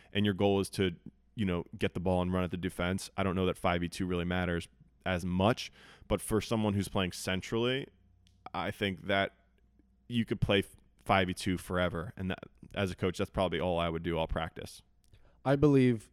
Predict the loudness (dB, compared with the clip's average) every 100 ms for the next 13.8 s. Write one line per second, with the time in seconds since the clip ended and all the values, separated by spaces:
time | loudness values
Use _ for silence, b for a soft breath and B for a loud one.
0 | -2 2 4 2 -2 -2 2 2 0 -2
1 | -2 0 0 -2 -4 -4 -2 -2 -4 -8
2 | -6 -4 -2 4 6 6 4 2 0 -2
3 | -6 _ -2 -2 -2 -4 -4 -4 -4 -4
4 | -4 -4 -2 -2 -2 -6 -6 -6 -8 -8
5 | -4 -4 -4 -8 -6 -8 -6 -6 -6 -8
6 | -8 -6 -8 -8 -8 -8 -8 -12 -18 -20
7 | -20 _ _ _ _ _ _ _ -20 -20
8 | -20 -10 4 6 6 2 -6 2 6 8
9 | 6 4 2 2 0 -4 -16 -20 _ -20
10 | -20 -20 _ _ _ _ -2 -2 -2 -4
11 | -10 _ _ _ _ _ _ _ _ _
12 | _ _ -6 0 0 0 -2 0 0 -2
13 | -18 _ _ -10 4 6 6